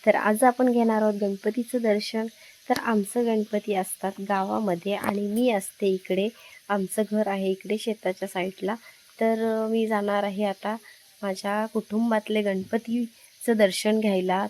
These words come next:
तर चला, मी चार दिवस गणपतीच्या इथे गेली नव्हती. आमचे असतात पाच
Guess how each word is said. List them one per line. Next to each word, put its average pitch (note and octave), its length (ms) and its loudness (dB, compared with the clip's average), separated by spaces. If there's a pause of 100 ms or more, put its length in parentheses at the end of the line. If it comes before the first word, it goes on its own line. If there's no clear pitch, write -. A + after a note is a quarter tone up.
(120)
तर G#3 60 2 (160)
चला, F#3+ 220 0 (640)
मी G#3+ 260 2
चार G#3 280 4
दिवस G#3 400 0
गणपतीच्या G3+ 600 -2
इथे G3 260 -4
गेली A3 300 0
नव्हती. F#3+ 300 0
आमचे F#3+ 320 0
असतात G3+ 280 0 (100)
पाच G3+ 200 6